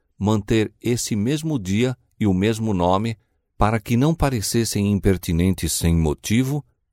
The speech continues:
e não atrapalhassem a conversão dos gentios,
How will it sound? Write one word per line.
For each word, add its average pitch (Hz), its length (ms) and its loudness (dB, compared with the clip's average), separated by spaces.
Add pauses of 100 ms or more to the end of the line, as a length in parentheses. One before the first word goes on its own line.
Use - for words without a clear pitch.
e 117 140 2
não 117 220 4
atrapalhassem 101 840 -2
a 95 80 -2
conversão 95 800 -2
dos 87 160 -2
gentios, 82 640 -4